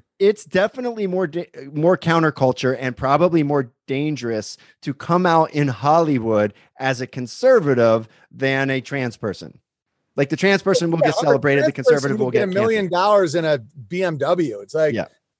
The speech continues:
Speaker 2: you know, Bruce Jenner ran, killed a woman in a traffic incident.
Speaker 1: Yep.
Speaker 2: And then that was swept under the rug as soon as he
Speaker 1: And then he
Speaker 2: started
Speaker 1: was
Speaker 2: getting
Speaker 1: Woman
Speaker 2: hormones.
Speaker 1: of the Year. Yeah. I wanna,
Speaker 2: Yeah.
Speaker 1: I wanna shift gears a little bit to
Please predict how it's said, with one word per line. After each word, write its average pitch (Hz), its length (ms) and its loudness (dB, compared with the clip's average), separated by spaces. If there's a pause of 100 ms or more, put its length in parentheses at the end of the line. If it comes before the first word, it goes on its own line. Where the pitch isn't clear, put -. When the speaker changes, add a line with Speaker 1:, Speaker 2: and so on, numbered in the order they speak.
(140)
Speaker 2:
you 208 80 -2
know, 220 100 4
Bruce 202 300 -4
Jenner 214 440 0
ran, 208 320 0 (180)
killed 262 300 0
a 247 60 4
woman 170 340 -2
in 160 120 -6
a 139 80 -6
traffic 202 460 -2
incident. 143 360 -6
Speaker 1:
Yep. 113 180 -4 (420)
Speaker 2:
And 196 100 0
then 214 120 -2
that 226 180 4
was 247 160 2
swept 226 360 -2
under 226 160 0
the 175 120 -2
rug 214 320 2
as 147 80 -6
soon 170 100 -6
as 160 60 -6
he 131 80 -4
Speaker 1:
And 123 80 0
then 123 80 4
he - 60 4
Speaker 2:
started - 20 2
Speaker 1:
was 120 160 0
Speaker 2:
getting - 160 -20
Speaker 1:
Woman 123 160 2 (100)
Speaker 2:
hormones. 120 60 0
Speaker 1:
of 117 60 -2
the 127 40 -2
Year. 123 400 -2
Yeah. 123 220 -2 (360)
I 160 120 2
wanna, 208 360 2
Speaker 2:
Yeah. - 80 -20 (120)
Speaker 1:
I 175 40 0
wanna 233 140 2
shift - 300 -4
gears 196 200 2
a 180 40 0
little 175 80 2
bit 151 220 0
to 180 360 -10